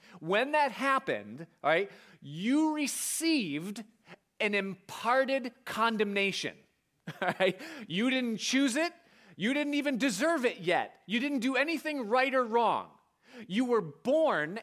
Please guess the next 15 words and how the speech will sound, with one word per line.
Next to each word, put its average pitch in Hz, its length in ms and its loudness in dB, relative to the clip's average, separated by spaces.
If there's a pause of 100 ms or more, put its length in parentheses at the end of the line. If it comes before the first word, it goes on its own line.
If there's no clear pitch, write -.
as 180 200 0
a 190 60 -2
descendant 277 840 -4
of 170 100 -4
fallen 269 800 2
Adam, 165 640 -2 (360)
and 202 160 0
therefore, 233 420 2
when 240 220 0
you 302 120 4
were 254 100 2
born 254 560 0
into 285 240 -4
this 254 220 -6
world, 190 480 2